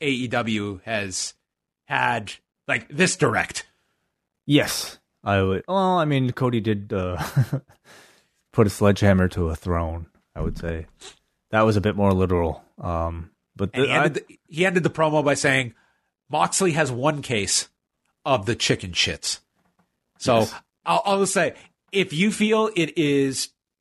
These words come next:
Speaker 1: insensitive to be incorporating covid nineteen into promos for pro wrestling, I can get that. This was also Taz being, like, the
Speaker 2: Yeah.
Speaker 1: asshole heel. And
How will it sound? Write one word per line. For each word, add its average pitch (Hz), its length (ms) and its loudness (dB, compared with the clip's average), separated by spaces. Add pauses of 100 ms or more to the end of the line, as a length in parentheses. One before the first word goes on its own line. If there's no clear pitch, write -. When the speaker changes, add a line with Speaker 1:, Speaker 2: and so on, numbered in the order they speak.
(300)
Speaker 1:
insensitive 165 800 0
to 156 120 0
be 131 460 2
incorporating 151 580 -2
covid 139 360 -2
nineteen 135 640 -2
into 117 220 -14
promos 170 760 2
for 107 260 -4
pro 151 220 -2
wrestling, 165 580 0 (160)
I 127 100 -10
can 110 160 -16
get 131 260 -4
that. 190 340 0 (720)
This 147 160 -4
was 156 240 0
also 160 400 0
Taz 143 560 0
being, 135 500 -2
like, 123 280 -8 (100)
the 117 440 -4 (280)
Speaker 2:
Yeah. 104 140 -14
Speaker 1:
asshole 151 560 0
heel. 165 600 0 (240)
And 139 320 2